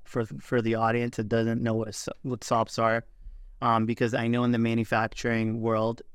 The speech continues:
it is absolutely imperative. Uh, I, I continue to believe in every business, it's imperative that we have them. But maybe, Asaf, I know that you do this a lot, and this is one of your main focuses as, as,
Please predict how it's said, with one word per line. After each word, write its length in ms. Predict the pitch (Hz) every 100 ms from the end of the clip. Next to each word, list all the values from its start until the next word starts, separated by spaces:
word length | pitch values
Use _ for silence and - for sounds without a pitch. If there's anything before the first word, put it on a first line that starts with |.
| - -
it 260 | 127 120 135
is 380 | 113 110 104 - - - -
absolutely 500 | 147 131 - 123 120
imperative. 640 | 110 - 120 113 107 117 - - - - -
Uh, 180 | 107 -
I, 180 | 117 117 -
I 200 | 127 120 - -
continue 320 | - 123 127 120
to 80 |
believe 280 | 113 113 117
in 140 | 107 -
every 240 | 123 117 110
business, 460 | 117 113 107 -
it's 300 | - 110 -
imperative 500 | 110 - 110 110 110
that 120 | 110
we 100 | 107
have 280 | 107 110 110
them. 260 | 110 110 127 - - -
But 100 | 120
maybe, 340 | 123 131 131 - -
Asaf, 440 | 131 131 113 107
I 80 | 120
know 180 | 117 120
that 140 | 113
you 160 | 110 117
do 160 | 120 117
this 220 | 117 -
a 60 |
lot, 220 | 110 113 110
and 80 |
this 120 | 110 117
is 120 | 110 - -
one 260 | 110 113
of 120 | 113 110
your 120 | 107
main 240 | 110 110
focuses 560 | - 113 - 104 113 110
as, 200 | 107 107 -
as, 200 | 120 110